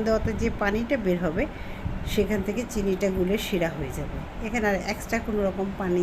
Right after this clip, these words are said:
দিতে হবে না। আর এটা যেহেতু বছরকে বছর রাখবো না, তার জন্য সিরকাও দিইনি। তারপর সব মাখিয়ে নেড়ে চেড়ে আমি ঢাকনা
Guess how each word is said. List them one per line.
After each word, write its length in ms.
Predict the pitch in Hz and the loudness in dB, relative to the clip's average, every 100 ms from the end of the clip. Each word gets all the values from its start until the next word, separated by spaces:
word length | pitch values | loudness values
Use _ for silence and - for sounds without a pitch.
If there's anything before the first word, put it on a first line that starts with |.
| 170 | 0
দিতে 180 | 160 175 | -2 -4
হবে 200 | 170 147 143 | -4 -6 -8
না। 60 | 151 - - - - - - - - | -8 -10 -10 -10 -10 -10 -10 -6 0
আর 80 | 190 | 0
এটা 120 | 196 208 | 0 0
যেহেতু 200 | 226 220 190 | 0 0 2
বছরকে 400 | 185 - 220 214 202 | 0 2 -2 0 0
বছর 220 | 190 - 190 | 0 0 0
রাখবো 220 | 175 160 170 | 0 0 -2
না, 60 | 247 - | -2 -2
তার 120 | 214 | -2
জন্য 140 | 180 196 - | -2 -2 -4
সিরকাও 380 | 214 - 170 151 | -6 -2 0 0
দিইনি। 280 | 151 143 139 - - - - - | -2 -2 -4 -8 -8 -8 -6 0
তারপর 300 | 180 175 220 - | 2 2 2 2
সব 160 | 220 202 190 | 2 2 2
মাখিয়ে 480 | 175 175 - 226 240 240 202 | 2 0 -2 0 2 4 4
নেড়ে 220 | 196 190 185 | 4 4 2
চেড়ে 160 | 196 208 | 2 2
আমি 100 | 214 240 | 2 0
ঢাকনা 340 | 185 175 180 | 0 0 0